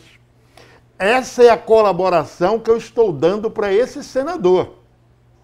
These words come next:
Quer defender o seu político? Defenda, defenda com entusiasmo, com tudo, mas não caia nessa besteira. Tá feio.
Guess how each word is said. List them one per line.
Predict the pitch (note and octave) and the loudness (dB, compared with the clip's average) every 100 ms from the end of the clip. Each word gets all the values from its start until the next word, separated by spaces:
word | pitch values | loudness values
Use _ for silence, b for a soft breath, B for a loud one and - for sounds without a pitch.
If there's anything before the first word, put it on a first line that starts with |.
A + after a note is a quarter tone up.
| _ b b b b b _ | _ b b b b b _
Quer | F#3+ F3+ | 2 4
defender | E3 F3 - D#3+ C3+ D#3+ G#3+ | 2 -2 -2 -4 0 2 2
o | D#3 | 0
seu | - F#3+ F3+ | -6 -4 -4
político? | C3+ D3 F#3+ G3 | -4 -6 -6 -4
Defenda, | B3 B3 - B3+ C4+ E3+ D#3+ | -6 -6 -6 -2 -2 -2 -6
defenda | E3 G3+ A3 F#3 | -6 -4 -4 -4
com | F3+ | -4
entusiasmo, | E3+ - E3+ A#2+ A#2+ B2+ D3 F#3+ G3 F3+ F3 | -8 -6 -6 -6 -6 -4 0 0 -2 -6 -12
com | F3 | -8
tudo, | D#3+ C#3+ C#3 | -6 -6 -4
mas | D#3+ C#3+ - b b b b | -4 -4 -8 b b b b
não | A3+ C4+ C#4 C4+ B3 - _ _ | -6 -2 0 0 -2 -10 _ _
caia | - B3 A#3+ A3+ | -2 2 2 2
nessa | G#3+ A3 - A3 | 0 -4 -4 -4
besteira. | G3 G3+ - F#3+ E3+ B2+ B2 C3+ _ _ _ _ _ _ _ _ _ _ | -4 -6 -6 -4 -2 -4 -10 -16 _ _ _ _ _ _ _ _ _ _
Tá | F#3 F#3 | -6 -6
feio. | - A3 F#3 B2+ A2 | 4 8 8 4 -6